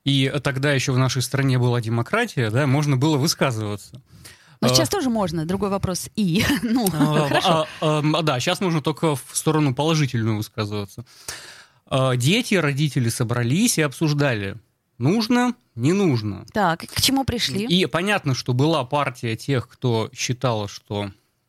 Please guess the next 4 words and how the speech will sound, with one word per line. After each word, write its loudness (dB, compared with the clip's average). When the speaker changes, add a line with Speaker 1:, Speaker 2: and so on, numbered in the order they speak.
Speaker 1:
форма -4
нужна, 0
и, 4
э, 2